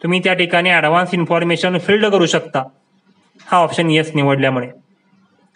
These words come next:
Provide addresses for ledger accounts. तुम्हाला leisure तयार करताना तुम्हाला address घ्यायचे असतील तर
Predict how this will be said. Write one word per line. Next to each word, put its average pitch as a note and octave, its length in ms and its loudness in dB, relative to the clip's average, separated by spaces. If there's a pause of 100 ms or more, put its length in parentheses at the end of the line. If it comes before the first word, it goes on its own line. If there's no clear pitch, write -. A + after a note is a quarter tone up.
(380)
Provide G3 440 2
addresses G#3 600 0
for G3 220 2 (280)
ledger E3+ 420 2
accounts. C#3 440 -2 (480)
तुम्हाला G#3+ 340 2
leisure G#3+ 440 0
तयार G3+ 180 2
करताना F3 520 0 (760)
तुम्हाला G#3 300 2
address F#3 400 0
घ्यायचे G#3 340 0
असतील D#3+ 440 -2
तर F#3 120 0